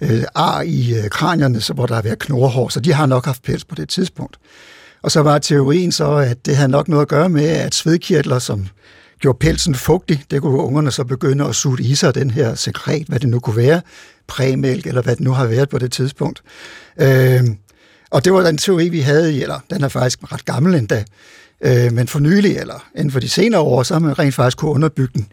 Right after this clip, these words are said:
endnu bedre, fordi at man kan kigge på nogle af de ting, som er i mælken. Casein er et protein, som er meget vigtigt for mælken, spiller en stor rolle for, hvordan man optager calcium og, og fosfat, så vidt jeg ved i hvert fald.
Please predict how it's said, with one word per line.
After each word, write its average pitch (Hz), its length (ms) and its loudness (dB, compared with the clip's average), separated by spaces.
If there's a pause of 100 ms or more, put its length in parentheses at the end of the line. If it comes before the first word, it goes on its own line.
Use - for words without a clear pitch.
endnu 220 200 4
bedre, - 360 -8
fordi 131 300 -2
at 131 80 2
man 120 160 0
kan 120 120 -4
kigge 156 240 0
på 143 160 0
nogle 127 240 0
af 127 60 -2
de 135 100 -8
ting, 135 280 -2
som - 180 -6
er - 160 -4
i 180 160 0
mælken. 135 400 0
Casein 147 640 0
er 73 100 -4
et - 80 -10
protein, 127 500 0
som 80 200 -6
er 147 60 -4
meget 156 240 -4
vigtigt 117 260 -4
for - 100 -6
mælken, 139 360 -4 (400)
spiller - 260 0
en 123 60 2
stor 131 240 2 (100)
rolle 127 180 2
for, 127 140 0
hvordan 117 240 0
man 123 140 0
optager 120 420 -4
calcium 131 520 -4
og, - 360 -6
og - 140 -10
fosfat, - 440 -6
så 147 80 -2
vidt 127 200 -6
jeg - 80 -2
ved 143 140 -4
i - 40 -8
hvert - 180 -10
fald. 156 160 -8